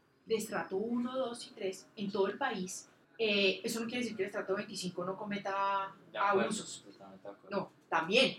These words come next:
Speaker 1: y muy graves. Tan graves que de ahí es donde salen los corruptos.
Speaker 2: De acuerdo.
Speaker 1: Porque cuando un papá y una mamá le roba las miradas,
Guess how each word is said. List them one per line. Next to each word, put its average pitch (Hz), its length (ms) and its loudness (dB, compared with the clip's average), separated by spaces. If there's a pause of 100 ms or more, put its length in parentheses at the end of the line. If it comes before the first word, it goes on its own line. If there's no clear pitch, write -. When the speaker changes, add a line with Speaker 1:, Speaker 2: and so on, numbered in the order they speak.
Speaker 1:
y 208 140 2
muy 285 240 8
graves. - 460 8 (220)
Tan 233 200 8
graves 285 540 10 (440)
que - 140 6
de 233 60 6
ahí 214 180 6
es 226 40 -2
donde 262 200 -2
salen 196 240 -2
los 226 100 -4
corruptos. - 600 -10
Speaker 2:
De - 100 -16
acuerdo. - 280 -6
Speaker 1:
Porque 226 300 4
cuando 190 260 0
un 202 120 0
papá 277 320 10
y 285 80 4
una 302 160 2
mamá 196 380 -2 (420)
le 233 200 4
roba 226 600 6
las 220 240 2
miradas, 220 680 6